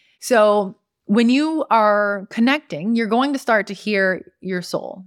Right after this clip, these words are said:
that gentle nudge. And it always feels good. It feels right deep within. But oftentimes, it might feel a little risky or a little scary. I want to challenge you today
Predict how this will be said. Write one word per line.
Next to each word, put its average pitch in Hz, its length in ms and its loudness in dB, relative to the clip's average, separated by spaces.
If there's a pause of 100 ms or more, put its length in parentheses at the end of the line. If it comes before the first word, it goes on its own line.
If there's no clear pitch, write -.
(160)
that 175 200 -4
gentle 180 460 -2
nudge. - 600 -6 (320)
And 226 100 0
it 240 80 -6
always 262 420 -4
feels 202 560 -4
good. 151 240 -6
It - 140 -14
feels 196 480 -2
right 170 480 -6
deep 180 240 -4
within. 165 460 -6 (600)
But 214 420 4
oftentimes, 294 840 -2 (440)
it 285 120 2
might 311 300 0
feel 330 180 4
a 302 80 0
little 277 240 0
risky - 540 -8 (180)
or 214 80 0
a 226 60 2
little 220 220 0
scary. - 540 -4 (840)
I 196 80 -2
want 208 180 0
to 240 160 -4
challenge 208 360 -2
you 226 100 0
today 202 560 -4